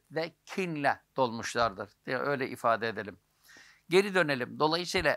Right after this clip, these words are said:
Evs ve Hazreç kabilesinin iki kabilenin Hazreç kolundandı kim? Muaz İbni Cebel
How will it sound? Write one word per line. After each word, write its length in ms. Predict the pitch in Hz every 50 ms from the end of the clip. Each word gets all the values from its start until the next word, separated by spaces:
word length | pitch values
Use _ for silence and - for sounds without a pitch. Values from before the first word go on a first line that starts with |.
| - -
Evs 460 | 151 170 196 214 196 160 143 120 117 127
ve 100 | 135 123
Hazreç 500 | - - 151 160 151 143 147 131 - -
kabilesinin 800 | - 147 127 117 127 127 120 123 117 - - 151 175 196 202 -
iki 240 | - 175 170 220 190 156
kabilenin 800 | - 156 139 123 135 131 120 123 131 131 170 202 240 254 - _ _ _ _ _ _
Hazreç 640 | - - - - 254 175 156 143 147 143 135 - -
kolundandı 840 | - - 139 127 127 131 123 123 123 123 120 113 110 107 123 117 110 _ -
kim? 240 | 175 185 202 156 - -
Muaz 340 | 135 147 147 131 135 131 117 107 98 _ _ -
İbni 480 | 170 175 160 143 143 147 139 131 - -
Cebel 460 | - 143 123 110 120 123 123 120 113